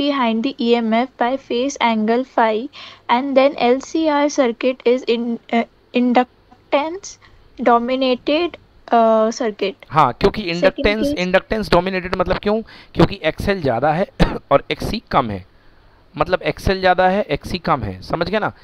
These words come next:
Speaker 2: मतलब inductance के ऊपर voltage ज़्यादा drop होगा और capacitance के ऊपर voltage कम drop होगा। Clear हुआ कि नहीं हुआ? बोलिए।
Speaker 1: यस sir।
Speaker 2: हाँ, because बेटा देखो ना,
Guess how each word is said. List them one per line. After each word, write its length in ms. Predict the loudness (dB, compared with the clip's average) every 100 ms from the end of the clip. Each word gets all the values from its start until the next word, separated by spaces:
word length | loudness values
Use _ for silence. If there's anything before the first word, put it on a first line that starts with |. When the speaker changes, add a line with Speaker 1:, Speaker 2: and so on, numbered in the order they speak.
| -20 -4
Speaker 2:
मतलब 240 | -2 0 -2
inductance 600 | -2 -4 -2 -2 -2 -2
के 120 | 0
ऊपर 200 | 2 2
voltage 360 | 4 2 2 0
ज़्यादा 220 | 0 0
drop 220 | 4 4 6
होगा 240 | 6 4 2 -10 -20 -20 -4
और 100 | -4 -2
capacitance 540 | -4 -2 -4 -6 -8
के 100 | -4
ऊपर 160 | 0 0
voltage 380 | 0 0 -2 0
कम 220 | -2 0
drop 200 | 2 2
होगा। 180 | 0 -4
Clear 260 | 0 2
हुआ 180 | 6 4 2 -6
कि 80 |
नहीं 140 | -2 0
हुआ? 100 | 2
बोलिए। 360 | 2 2 -2 -6 _ -20 _ _ _ _ _ _ _ _ _ -20 -20 -20 -20 -8
Speaker 1:
यस 220 | -4 -4
sir। 240 | -4 -6 -8 -12
Speaker 2:
हाँ, 220 | -4 -2
because 320 | -2 0 -2 0
बेटा 200 | -2 -2
देखो 220 | 2 2
ना, 220 | 2